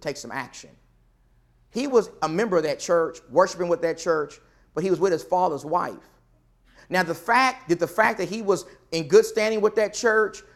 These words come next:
mean that he was in good standing with God? No,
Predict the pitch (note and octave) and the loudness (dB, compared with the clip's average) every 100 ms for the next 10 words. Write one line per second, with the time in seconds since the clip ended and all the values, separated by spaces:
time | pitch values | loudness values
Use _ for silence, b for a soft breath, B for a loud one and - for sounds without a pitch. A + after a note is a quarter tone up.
0 | b D#3+ G3+ G3+ F3 G#3 F#3 F3+ G3 - | b 0 2 2 0 -2 -2 0 0 0
1 | F#3+ F#3+ F3 F3+ G#3 A#3 A#3+ - _ _ | -4 -4 -2 4 6 4 -2 -16 _ _
2 | _ _ _ _ _ _ _ _ _ _ | _ _ _ _ _ _ _ _ _ _
3 | _ _ _ D#3+ G3+ C#3+ G#2 | _ _ _ 4 4 4 -2